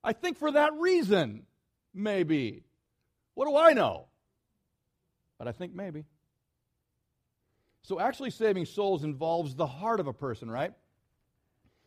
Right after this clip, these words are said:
And we cannot actually reach the heart. We can't massage it just so and, and move it toward transformation, though we, <laughs> we sometimes try to change one another, right?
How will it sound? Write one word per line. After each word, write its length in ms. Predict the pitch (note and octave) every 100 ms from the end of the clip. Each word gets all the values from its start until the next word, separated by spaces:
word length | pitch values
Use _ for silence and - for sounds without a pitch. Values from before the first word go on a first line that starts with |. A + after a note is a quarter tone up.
| _ C3+
And 100 | D3+
we 80 |
cannot 280 | E3 E3 E3
actually 300 | D#3+ D#3+ D#3
reach 260 | C#3 E3 -
the 100 | B2
heart. 340 | A2+ A#2 C3+ _
We 100 | C#3+
can't 220 | C#3 F3
massage 500 | D#3 C#3 - F3 F3
it 120 | C#3+ A#2+
just 420 | C#3+ C3 - -
so 500 | D#3 B2 A2 C3+ D#3+ _ -
and, 160 | C#3 D3+
and 200 | C#3 C3+
move 320 | C#3 E3+ D#3+
it 180 | D3+ -
toward 280 | D3+ C3+ C3
transformation, 1120 | C#3+ C3+ C3 C3 A#2 C3+ D#3 - G2 G2 C3 _ _ _
though 220 | B2+ C3
we, 260 | B2+ B2+ A#2 - E3+ - - -
<laughs> 680 | - _ - B3 G3+ F3 D3+
we 160 | C#3
sometimes 500 | - D#3+ D#3+ F3 F3
try 300 | - A3 B3+
to 80 | F3
change 360 | - D3+ B2 A2+
one 200 | B2 A#2
another, 380 | A2 G#2+ C3+
right? 320 | D3+ B2 D3+